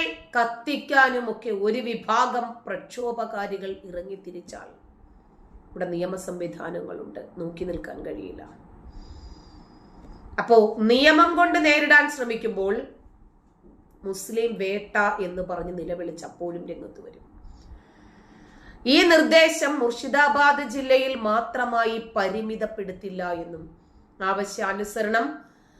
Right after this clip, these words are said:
സമാനമായിട്ടുള്ള സാഹചര്യം നേരിടുന്ന മറ്റു ജില്ലകളിലേക്കും ഇത് വ്യാപിപ്പിക്കുമെന്നുമാണ് കോടതിയുടെ പറച്ചിൽ. സ്ഥിതിഗതികൾ നിയന്ത്രിക്കാനും സാധാരണ നില തിരിച്ചു കൊണ്ടുവരാനും കേന്ദ്രസേനയെ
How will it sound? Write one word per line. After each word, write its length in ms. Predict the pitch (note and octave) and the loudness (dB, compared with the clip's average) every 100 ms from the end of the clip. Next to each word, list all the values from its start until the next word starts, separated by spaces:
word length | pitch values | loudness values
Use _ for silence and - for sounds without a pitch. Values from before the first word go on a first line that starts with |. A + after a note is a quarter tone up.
| _ - | _ -6
സമാനമായിട്ടുള്ള 1160 | - B3 C4+ D#4+ E4 E4 D#4+ D#4+ D#4+ D#4+ D4+ C#4+ C4+ | 2 4 6 6 6 4 4 4 2 -2 -4 -4 -2
സാഹചര്യം 640 | A3+ A#3 A#3+ A3+ B3+ B3 A#3+ A3+ | 0 0 -2 -4 -6 -6 -6 -2
നേരിടുന്ന 460 | G#3 G#3+ A3 G#3+ G3+ | 0 0 -2 -4 -4
മറ്റു 220 | F#3 - A3+ | -6 -8 -10
ജില്ലകളിലേക്കും 760 | F#3+ G3 G3+ G#3 G#3 G3+ G3+ G3 G#3 | -10 -8 -8 -4 0 0 -2 -10 -12
ഇത് 100 | F#3 F3 | -14 -10
വ്യാപിപ്പിക്കുമെന്നുമാണ് 1080 | F3 F3+ G3 G3+ F#3+ G3+ F3+ F3 F3 E3+ F3 F3+ | -8 -8 -10 -12 -12 -12 -12 -12 -12 -12 -14 -10
കോടതിയുടെ 500 | F3 F3 D3+ - - - | -10 -8 -14 -16 -18 -18
പറച്ചിൽ. 400 | - - - - _ _ _ _ _ _ _ _ - - - - - - | -18 -20 -20 -20 _ _ _ _ _ _ _ _ -20 -20 -20 -20 -20 -8
സ്ഥിതിഗതികൾ 600 | - F#3 F3+ F3+ F3 F3 F3 | -4 -2 -2 -2 -2 -4 -2
നിയന്ത്രിക്കാനും 640 | F3 E3+ F3 F3 E3 F3+ - - - - - - - - | -4 -4 -6 -6 -6 -8 -10 -20 -20 -20 -20 -20 -16 0
സാധാരണ 640 | B3 B3 B3+ C4 C#4 C#4+ C#4+ B3+ | 6 6 8 8 8 6 0 -2
നില 160 | A#3 B3 B3 G#3+ - | -2 2 4 2 -6
തിരിച്ചു 340 | G#3 G#3+ B3 A3+ | -10 -10 -10 -10
കൊണ്ടുവരാനും 600 | G3+ G3 G3 F#3 F3 F3 - - | -10 -8 -8 -6 -8 -12 -12 -4
കേന്ദ്രസേനയെ 840 | F#3+ G3+ G#3 A3 - F3+ F3+ | -4 -4 -8 -10 -10 -10 -10